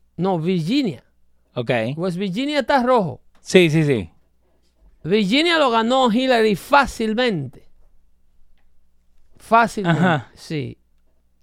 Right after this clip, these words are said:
Speaker 1: Fácilmente. Un estado azul, azul. Indisputi-, indiscutible.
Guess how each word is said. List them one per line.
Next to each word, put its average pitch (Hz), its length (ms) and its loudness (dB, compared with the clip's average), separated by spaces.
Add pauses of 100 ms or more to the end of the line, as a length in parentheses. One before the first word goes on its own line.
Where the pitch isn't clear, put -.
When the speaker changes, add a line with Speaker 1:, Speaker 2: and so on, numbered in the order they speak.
(140)
Speaker 1:
Fácilmente. 180 800 -4
Un 175 100 -6
estado 202 360 0
azul, 202 400 -4
azul. 170 420 -8 (200)
Indisputi-, 151 600 -10
indiscutible. 151 720 -10